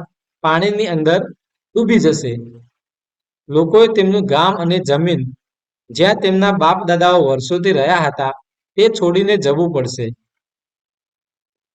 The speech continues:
થોડા દિવસો પછી સરકારી કર્મચારીઓએ પોલીસ સાથે ગામની મુલાકાત લેવાનું ચાલુ કર્યું. ગામના નાના છોકરાઓએ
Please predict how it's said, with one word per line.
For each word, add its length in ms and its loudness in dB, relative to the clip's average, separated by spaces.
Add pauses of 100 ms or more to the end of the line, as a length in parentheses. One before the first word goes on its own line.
(1300)
થોડા 220 4
દિવસો 420 0
પછી 260 -2
સરકારી 440 0
કર્મચારીઓએ 720 0 (140)
પોલીસ 380 -2
સાથે 260 0
ગામની 400 -2
મુલાકાત 480 -2
લેવાનું 380 -4
ચાલુ 280 0
કર્યું. 360 -4 (880)
ગામના 420 0
નાના 280 -2
છોકરાઓએ 640 2